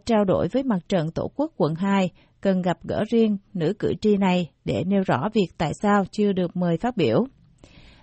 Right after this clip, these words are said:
Tin cho hay, trong buổi thảo luận ở Quốc hội, bà Tâm nói rằng lãnh đạo thành phố đã có chỉ đạo để giải quyết những bức xúc, khiếu nại, kiến nghị của người dân. Nhưng có những việc đã qua quá nhiều thời gian, nhiều đời lãnh đạo thành phố,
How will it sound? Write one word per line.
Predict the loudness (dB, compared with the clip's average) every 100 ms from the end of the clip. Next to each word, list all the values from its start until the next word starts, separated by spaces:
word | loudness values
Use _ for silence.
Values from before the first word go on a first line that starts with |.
| -6
Tin | -4
cho | -2
hay, | 0 2 2
trong | 2 0
buổi | 0 0
thảo | -2 -2
luận | 0 0 0
ở | -4
Quốc | -6 -4
hội, | 0 2 2 -2
bà | -2 -2
Tâm | -2 -2
nói | -2 -2
rằng | 0 -2 -2 -4
lãnh | -2
đạo | 0 -2
thành | -2 -6
phố | -2 0 2 2
đã | 0
có | -2 -6
chỉ | -6 -4
đạo | 0 2 0 -4 -20 -12
để | -4
giải | -2 -2 -4
quyết | -4 -4
những | -2 -4
bức | -6 -8 -6
xúc, | -6 -4
khiếu | -2 -2
nại, | 0 -2 -2 -4 -6 -8 -4
kiến | -4 -2
nghị | 0 0 0
của | -6 -6
người | -4 0
dân. | 2 2 0 _ _ _ -8
Nhưng | -2 0 0 -4 -2
có | -2
những | 0 -2
việc | 0 2 0
đã | -2 -4 -4
qua | -2 -2 -2
quá | -2 -2
nhiều | 0 -2 0
thời | -2 0
gian, | 2 2 0 _ _ -4
nhiều | 0 2
đời | 2 2
lãnh | 0 0 0
đạo | 0 2 0
thành | -2 -4
phố, | 2 4 4